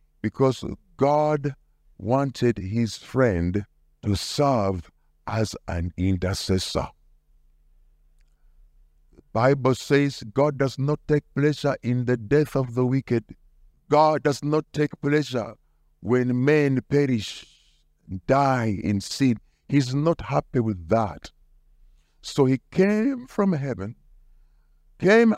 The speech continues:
unannounced in the home of Abraham. They walked and looked at Sodom, and God kept quiet. And the Bible says in verse twenty-three, Abraham came near,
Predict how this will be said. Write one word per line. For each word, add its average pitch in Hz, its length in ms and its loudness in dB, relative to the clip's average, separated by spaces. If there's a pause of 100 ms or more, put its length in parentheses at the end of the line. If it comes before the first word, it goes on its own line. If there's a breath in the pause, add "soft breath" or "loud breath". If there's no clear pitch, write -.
unannounced 185 800 0
in 117 140 0
the 113 80 2
home 123 260 -2
of 101 140 -2
Abraham. 87 520 -6 (540)
They 165 160 4
walked 180 840 0 (600)
and 156 240 -2
looked - 280 2 (260)
at 175 120 0
Sodom, 127 600 -2 (400)
and 139 240 0
God 165 280 2
kept - 260 -4
quiet. 104 560 -4 (600)
And 131 160 0
the 139 100 4
Bible 202 340 4
says 190 360 2
in 127 300 -2
verse 156 200 2
twenty-three, 135 420 0 (340)
Abraham 110 540 2
came 113 280 0
near, 92 340 2